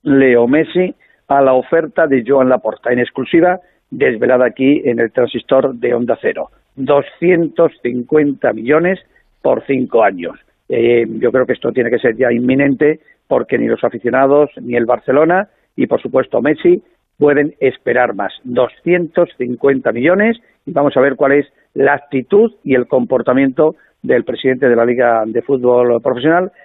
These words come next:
que yo creo que indudablemente tiene que estar a la altura de las circunstancias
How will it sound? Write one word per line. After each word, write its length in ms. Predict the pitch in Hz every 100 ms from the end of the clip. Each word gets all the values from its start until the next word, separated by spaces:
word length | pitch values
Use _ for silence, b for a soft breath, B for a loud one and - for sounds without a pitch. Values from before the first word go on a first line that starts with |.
| b -
que 100 | 127
yo 140 | 127
creo 120 | 123
que 40 | 120
indudablemente 440 | 120 123 120 127
tiene 160 | 127 123
que 60 |
estar 240 | 117 117 110
a 60 |
la 80 | 113
altura 340 | 113 160 143
de 100 | 123
las 160 | 123 117 _
circunstancias 720 | 170 160 139 143 127 147 147